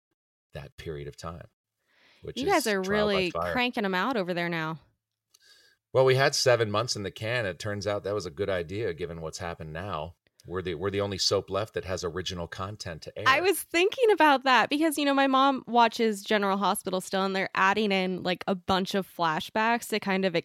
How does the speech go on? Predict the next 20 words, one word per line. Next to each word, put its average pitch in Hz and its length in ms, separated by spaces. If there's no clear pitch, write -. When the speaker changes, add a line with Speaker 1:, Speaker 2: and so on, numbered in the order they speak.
Speaker 1:
Yeah. 127 180
Speaker 2:
extend 190 400
what 180 240
they 180 160
have. 180 500
I'm 220 160
like, 202 300
"Well, 208 100
I 220 100
bet 247 220
Days 226 320
is 185 140
completely 196 480
fine 180 320
'cause 190 160
they 226 160
film 175 440
months 233 380
in 185 140
advance." 170 640